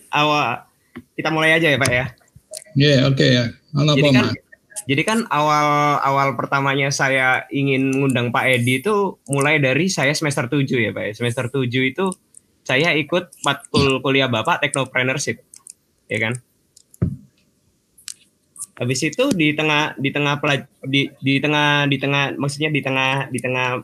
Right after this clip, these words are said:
Speaker 1: mat-, mata kuliah itu saya penasaran gitu. Saya penasaran dulu Pak Edi itu gimana sih kok bisa sampai diriin udinus. Ketemu tuh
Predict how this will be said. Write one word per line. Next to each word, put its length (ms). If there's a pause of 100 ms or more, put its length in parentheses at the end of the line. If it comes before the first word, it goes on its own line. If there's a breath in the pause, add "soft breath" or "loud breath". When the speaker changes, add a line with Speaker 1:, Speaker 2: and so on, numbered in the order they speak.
Speaker 1:
mat-, 320
mata 240
kuliah 320
itu 400
saya 240
penasaran 560
gitu. 320
Saya 160
penasaran 640 (400 soft breath)
dulu 240
Pak 160
Edi 160
itu 320 (160)
gimana 400
sih 400
kok 160
bisa 320
sampai 240
diriin 400
udinus. 640 (400)
Ketemu 400
tuh 200